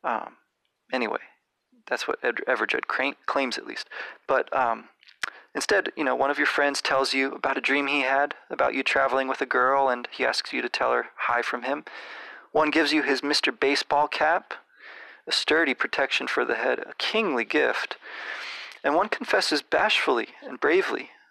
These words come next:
how much he likes you. And if, if anything, Will, that would give you some renewed heart to take on Frank.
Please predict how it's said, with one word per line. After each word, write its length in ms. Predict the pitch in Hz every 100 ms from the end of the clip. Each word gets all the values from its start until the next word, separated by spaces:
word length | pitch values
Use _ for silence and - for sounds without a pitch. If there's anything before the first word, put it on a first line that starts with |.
| -
how 140 | 160
much 240 | 156 180
he 100 | -
likes 360 | 151 165 - -
you. 160 | - - _ _ _ _ _ _ - -
And 120 | 131 - _ - - -
if, 220 | 147 - - _ -
if 120 | 131
anything, 360 | 170 226 - 120
Will, 260 | 117 - -
that 260 | 143 156 -
would 200 | 131 120 - - - - -
give 200 | 151 135
you 80 |
some 260 | 123 - 123
renewed 300 | 123 131 123
heart 480 | - 120 113 - - -
to 100 | -
take 240 | - 117
on 120 | 123
Frank. 420 | - - - -